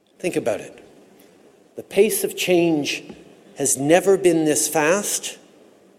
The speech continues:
yet it'll never be this slow again. There's enormous opportunity and enormous potential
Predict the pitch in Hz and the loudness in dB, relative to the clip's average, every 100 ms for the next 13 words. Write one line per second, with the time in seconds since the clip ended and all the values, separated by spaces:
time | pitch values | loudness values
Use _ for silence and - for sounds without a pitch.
0 | _ _ _ _ _ _ _ 120 131 135 | _ _ _ _ _ _ _ -10 -8 -8
1 | 131 117 120 135 147 165 - 143 135 139 | -8 -6 -6 -6 -6 -8 -4 -4 -4 -6
2 | 143 - - - 147 156 117 87 90 - | -4 -2 -2 -2 -2 -2 -4 -8 -12 -20
3 | - - _ - 131 151 120 - - - | -20 -20 _ -16 -6 -4 -4 -8 -18 -20
4 | - _ _ _ _ _ _ _ _ _ | -20 _ _ _ _ _ _ _ _ _
5 | _ _ _ _ - 160 156 - - - | _ _ _ _ 0 2 2 -2 -6 -16
6 | - - 117 123 170 165 156 175 143 143 | -20 -14 -6 2 4 6 4 4 2 0
7 | - 214 247 220 135 139 151 156 165 180 | -2 2 6 6 4 2 2 -2 0 0
8 | 180 180 165 - - - - 170 - 214 | 0 -2 -4 -8 -10 -14 -14 -14 -6 -2
9 | 208 - - | -2 -2 -6